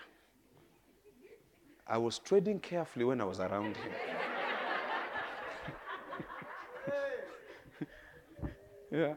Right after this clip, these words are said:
I, you know, once bitten. So this time I was not talking a lot. I was very quiet. We took him from the airport. We went, we took him to one of the hotels. He refreshed. Then after that, you know, before he went to the car, I went to greet him and we were talking there.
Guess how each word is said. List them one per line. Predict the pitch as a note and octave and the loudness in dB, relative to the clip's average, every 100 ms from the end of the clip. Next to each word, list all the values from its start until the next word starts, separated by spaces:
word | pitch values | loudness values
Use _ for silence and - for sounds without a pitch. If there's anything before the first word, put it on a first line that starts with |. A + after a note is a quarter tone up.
| - | 10
I, | D#3+ E3+ - - | 12 12 8 10
you | G3 | 12
know, | B3 | 12
once | A3 A3 B3 F3+ | 12 12 12 12
bitten. | D#3+ G3 D#3+ - - - - - - - - - - - - - - - | 12 12 12 12 4 -12 -16 -12 -10 -6 -4 -4 -4 -6 -6 -6 -8 6
So | G3 | 10
this | A3+ - | 10 10
time | B3+ A3+ | 10 12
I | |
was | G#3+ | 12
not | B3 E4 | 12 10
talking | A#3+ A#3 A#3 | 10 8 6
a | F#3+ | 6
lot. | F#3+ F#3+ - - - - - - - - - - - - - | 4 0 -6 -14 -16 -20 -20 -20 -20 -20 -20 -20 -20 -20 -20
I | G3+ F3 | -16 -14
was | B2+ | -2
very | A3 A3+ | 0 0
quiet. | - - - - - - - _ _ _ - _ - - - _ _ - _ | -4 -6 -6 -8 -12 -20 -20 _ _ _ -20 _ -20 -20 -20 _ _ -20 _
We | B2+ | -2
took | - C3 | 0 2
him | C#3+ C#3 | 2 6
from | C3+ | 4
the | A#2+ | 8
airport. | C3+ C#3 C#3 C#3+ C#3+ C#3 | 8 8 6 6 6 4
We | B2 | 0
went, | B2+ C#3+ D3 C#3+ | 0 0 0 -2
we | C3+ | -2
took | C#3 C3+ | -2 0
him | C3+ C3 | 0 0
to | B2+ | 2
one | C#3 C#3 | 4 4
of | A#2+ | 6
the | B2+ | 6
hotels. | B2 C#3+ C#3+ D3 C#3 - | 8 8 8 8 2 0
He | A#2+ | 2
refreshed. | A#2+ - C#3+ C#3+ | 2 2 4 4
Then | - C#3+ | 2 2
after | C3+ C3 | 2 2
that, | C3+ C#3+ C#3+ C#3+ - | 4 6 4 0 -4
you | A#2+ | -2
know, | B2+ C3 B2+ | 2 0 2
before | B2 C#3 C3+ | 4 8 8
he | |
went | A#2+ D3 C#3+ | 10 8 6
to | |
the | B2 - | 0 0
car, | - | 2
I | B2+ | 4
went | B2+ C3+ | 2 0
to | A#2 | -2
greet | A#2 C#3 - | 0 0 2
him | C#3 | 0
and | A#2+ | 2
we | A2+ | 4
were | G#2+ | 4
talking | - - - D3 | 4 0 2 2
there. | C#3 C#3+ C#3 | 4 4 4